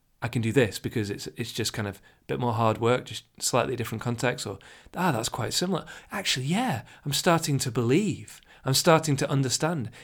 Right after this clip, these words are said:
This is starting to be real to me," all right? So if you've got one success reference point, that's all you need. Just one. So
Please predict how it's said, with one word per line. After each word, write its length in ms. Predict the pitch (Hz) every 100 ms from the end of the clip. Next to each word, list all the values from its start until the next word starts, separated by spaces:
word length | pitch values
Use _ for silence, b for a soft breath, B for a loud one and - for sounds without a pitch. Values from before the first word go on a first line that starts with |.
| B
This 160 | 127
is 100 | 147
starting 400 | - 147 139 135
to 100 | 120
be 140 | 117 117
real 420 | 107 113 151 127
to 200 | 110 110
me," 220 | 95 92 _ _
all 80 | 101
right? 220 | 98 - B B B
So 160 | B 135
if 240 | - 123
you've 100 | 165
got 220 | - 139 123
one 540 | 117 143 160 160 156 -
success 680 | - - - 127 117 - - _ _
reference 440 | 120 113 - 113 -
point, 280 | 110 95 - _ _ _
that's 240 | 147 151 156
all 80 |
you 100 | 139
need. 280 | 123 101 101 _ _ _ _ _ _ _ _ -
Just 280 | - 147 -
one. 140 | 95 - _ _ _ _ _ _ _ _ - -
So 260 | - 127